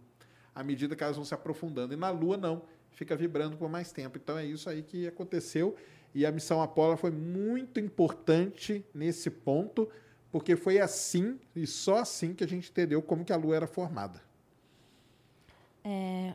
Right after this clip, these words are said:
Speaker 2: Edu, a região de Mare Crisium é um dos locais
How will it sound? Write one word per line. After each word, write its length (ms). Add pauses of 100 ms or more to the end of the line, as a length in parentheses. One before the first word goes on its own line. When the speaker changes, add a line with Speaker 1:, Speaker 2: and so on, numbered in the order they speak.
(160)
Speaker 2:
Edu, 720 (600)
a 60
região 720
de 280
Mare 340
Crisium 720 (400)
é 100
um 240
dos 160
locais 640